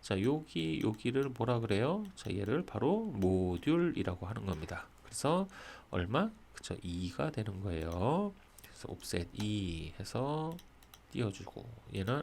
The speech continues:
아래로 띄워주고. 자, 이렇게 된 다음에, 자, 일단은 여기 막아볼게요. 자,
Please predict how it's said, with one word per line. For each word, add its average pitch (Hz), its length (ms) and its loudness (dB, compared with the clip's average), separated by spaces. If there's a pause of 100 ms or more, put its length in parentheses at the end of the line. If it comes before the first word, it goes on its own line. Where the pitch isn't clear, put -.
아래로 131 640 0
띄워주고. - 460 -8 (800)
자, - 240 0
이렇게 156 320 2
된 151 80 -8
다음에, 123 540 4
자, - 140 -4
일단은 139 520 -2
여기 98 180 0
막아볼게요. 110 1160 0
자, 110 220 -6